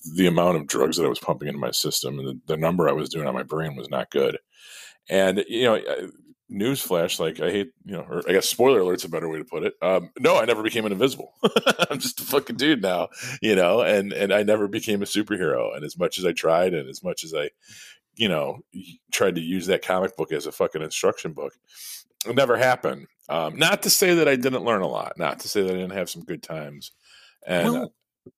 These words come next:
Speaker 1: you
Speaker 2: at the
Speaker 1: know.
Speaker 2: same time, though, like, there is something weird going on here, you know, 'cause, like, I'm, like, meeting those guys through the Mobcast,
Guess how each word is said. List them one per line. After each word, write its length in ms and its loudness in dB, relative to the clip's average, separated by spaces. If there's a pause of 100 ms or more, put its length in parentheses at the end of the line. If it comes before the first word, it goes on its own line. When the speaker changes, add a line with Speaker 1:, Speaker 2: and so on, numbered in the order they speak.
(240)
Speaker 1:
you 100 -4
Speaker 2:
at 60 -2
the 60 -2
Speaker 1:
know. 60 2
Speaker 2:
same 300 2
time, 300 0
though, 140 4
like, 340 -2 (320)
there 280 4
is 200 6
something 480 2
weird 260 2
going 320 2
on 220 -4
here, 460 -6 (280)
you 140 4
know, 180 6
'cause, 300 2
like, 320 0 (800)
I'm, 600 4 (500)
like, 260 2 (540)
meeting 420 8
those 220 8
guys 340 6
through 220 2
the 80 6
Mobcast, 1040 2